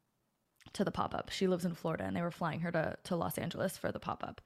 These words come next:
So there was a little bit of an in there. I was like, "Hey, <laughs> I know these people. I've talked to these people.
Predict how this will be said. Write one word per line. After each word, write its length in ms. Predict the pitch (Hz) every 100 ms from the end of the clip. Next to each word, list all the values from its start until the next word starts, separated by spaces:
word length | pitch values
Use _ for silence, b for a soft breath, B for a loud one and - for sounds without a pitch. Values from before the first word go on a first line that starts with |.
| B B B B
So 560 | - 247 220 190 170
there 120 | 180 175
was 80 |
a 40 | 175
little 220 | 175 180
bit 120 | 165
of 80 | 160
an 60 | 147
in 160 | 147
there. 180 | 123 90
I 80 | 90
was 160 | -
like, 200 | - 90
"Hey, 420 | - 196 160 - 190 302 262 311 - 277
<laughs> 560 | - 285 247 - 240 -
I 100 | 240
know 220 | 233 233
these 200 | 214 214
people. 400 | - 175 170 170 B B B
I've 120 | 226
talked 220 | 220 196
to 60 | 190
these 180 | 180 175
people. 420 | 170 - 165 160